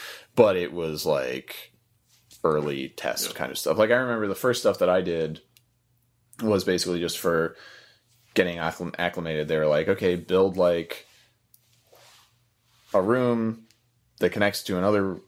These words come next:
Speaker 1: to a hallway to another room that has, like, functional doors, and then, like, follow these docs to, like, get a Big Daddy and Little Sister patrol set up so that, like, a Big Daddy will, like,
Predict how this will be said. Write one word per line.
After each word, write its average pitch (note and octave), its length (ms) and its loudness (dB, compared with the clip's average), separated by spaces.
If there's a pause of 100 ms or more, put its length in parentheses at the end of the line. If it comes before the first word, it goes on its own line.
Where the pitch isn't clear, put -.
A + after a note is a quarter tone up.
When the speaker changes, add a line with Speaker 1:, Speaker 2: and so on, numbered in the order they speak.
(200)
Speaker 1:
to G#2+ 120 4
a F2 40 4
hallway G#2 360 4
to G2 160 -8
another F#2+ 240 0
room F2 380 0
that F2 100 0
has, E2+ 140 2
like, D#2+ 160 0
functional G#2+ 400 0
doors, F2 480 2
and F2 180 -2
then, E2 220 -2
like, E2+ 180 -2
follow F#2+ 380 4
these E2+ 480 -6
docs E2+ 480 -2
to, F2+ 120 -4
like, D#2 300 -2
get E2 380 0 (1000)
a F#2 80 6
Big F2+ 240 0
Daddy E2+ 300 2
and D#2+ 120 -6
Little E2 180 -2
Sister D2+ 760 -2 (220)
patrol F2 400 2
set D#2+ 240 2
up D2+ 220 2
so E2 140 -2
that, D#2 140 -2
like, D#2 140 0
a D#2 60 -4
Big E2 180 0
Daddy E2 240 2
will, D2+ 180 0
like, C#2+ 340 -2